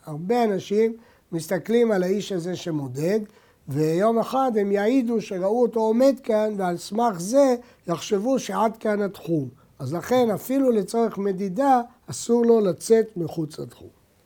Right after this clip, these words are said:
אין סומכים אלא על מדידת אדם מומחה, שהוא יודע מידת הקרקע.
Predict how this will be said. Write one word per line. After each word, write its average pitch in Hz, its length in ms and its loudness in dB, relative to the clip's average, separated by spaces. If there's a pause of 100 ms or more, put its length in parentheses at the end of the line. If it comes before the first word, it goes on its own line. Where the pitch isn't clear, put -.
(680)
אין 262 240 8
סומכים 226 600 4
אלא 208 140 4
על 180 120 0
מדידת 180 600 0
אדם 202 320 2
מומחה, 190 440 2 (520)
שהוא 165 200 2
יודע 180 540 8
מידת 208 420 2
הקרקע. 165 500 -8